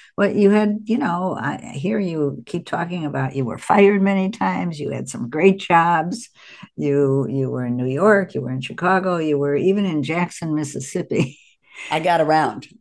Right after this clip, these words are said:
Speaker 1: Yeah, you got around. You were a gal who got around. And so, uh, it, uh, share with us, Catherine, some of the skills that you learned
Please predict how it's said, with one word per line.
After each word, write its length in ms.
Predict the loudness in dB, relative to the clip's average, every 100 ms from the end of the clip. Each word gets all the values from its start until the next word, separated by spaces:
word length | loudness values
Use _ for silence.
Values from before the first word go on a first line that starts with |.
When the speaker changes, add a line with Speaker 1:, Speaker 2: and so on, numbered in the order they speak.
| -18
Speaker 1:
Yeah, 300 | 0 0 2 0
you 220 | 0 -2
got 200 | 0 -2
around. 460 | -2 -2 0 -2
You 80 | -4
were 160 | -6 -6
a 60 |
gal 340 | -4 0 0 -2
who 60 |
got 200 | -2 -2
around. 520 | -2 -4 -4 -4 -6 -14 -20 -20 -12 2
And 200 | 4 4
so, 680 | 4 6 8 8 8 4 _
uh, 120 | -16 -16 -14
it, 300 | -16 -16 -20 -16 -8
uh, 300 | -2 0 0
share 280 | 0 0 2
with 140 | 4 2
us, 460 | 0 -2 -10 -18 -6
Catherine, 520 | -4 -4 -2 -2 -4
some 240 | -2 2
of 80 | 4
the 80 | 2
skills 460 | 0 2 4 2
that 160 | -2 -6
you 100 | -4
learned 480 | -4 -2 -2 -6 -10